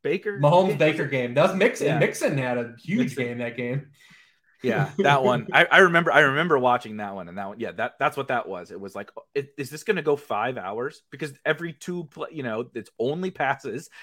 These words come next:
Speaker 1: so it's either a touchdown or an incom-, or, like, a big play or an incomplete pass. It takes absolutely, absolutely forever. Oh, this is interesting.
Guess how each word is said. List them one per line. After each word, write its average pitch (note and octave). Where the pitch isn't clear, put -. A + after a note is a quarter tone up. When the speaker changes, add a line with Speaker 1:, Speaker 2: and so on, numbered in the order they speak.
Speaker 1:
so D3
it's C#3
either F#3
a E3+
touchdown F3+
or C#3+
an C3+
incom-, D#3
or, C3
like, B2+
a A#2+
big C3+
play C#3
or B2+
an A#2+
incomplete C3+
pass. F#2+
It G2+
takes -
absolutely, C3
absolutely C3+
forever. A#2
Oh, B2+
this C3
is F2+
interesting. F2+